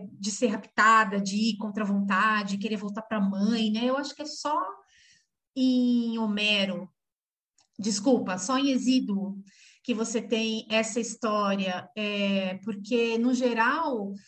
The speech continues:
o próprio Homero já fala de Perséfone como rainha do submundo, né? Nem tem essa parte, essa primeira parte, né? Ela já tá lá.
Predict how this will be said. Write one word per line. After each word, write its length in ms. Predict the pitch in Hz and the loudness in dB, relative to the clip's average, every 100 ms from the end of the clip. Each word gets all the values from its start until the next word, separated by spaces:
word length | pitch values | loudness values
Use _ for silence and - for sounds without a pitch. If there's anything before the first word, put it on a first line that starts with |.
| - - _ _ _ _ _ | -20 -20 _ _ _ _ _
o 80 | 226 | -10
próprio 460 | - 277 294 302 285 | -2 -2 0 0 2
Homero 640 | 247 233 226 233 214 214 208 | 2 2 0 -2 -2 -4 -4
já 180 | 220 214 | -4 -2
fala 400 | - 302 339 254 | 0 0 0 -2
de 80 | |
Perséfone 580 | 262 240 285 285 320 320 | -2 -2 -2 -6 -6 -8
como 200 | 302 302 | -6 -4
rainha 240 | 320 330 302 | -4 -4 -4
do 60 | |
submundo, 680 | - 247 214 208 196 196 190 | -4 -4 -4 -2 -2 -4 -6
né? 180 | 196 202 | -2 -2
Nem 280 | 202 247 269 | -2 -4 -4
tem 200 | 277 247 | -4 -4
essa 200 | 226 226 | -6 -6
parte, 400 | - 202 - 220 | -2 -2 -4 -10
essa 160 | - | -10
primeira 340 | 202 202 202 202 202 | -6 -6 -6 -6 -4
parte, 380 | 185 180 - | -4 -6 -10
né? 80 | 196 | -6
Ela 220 | 202 202 208 | -4 -4 -6
já 100 | 214 | -8
tá 220 | - 269 | -8 -4
lá. 260 | 247 214 | -2 -2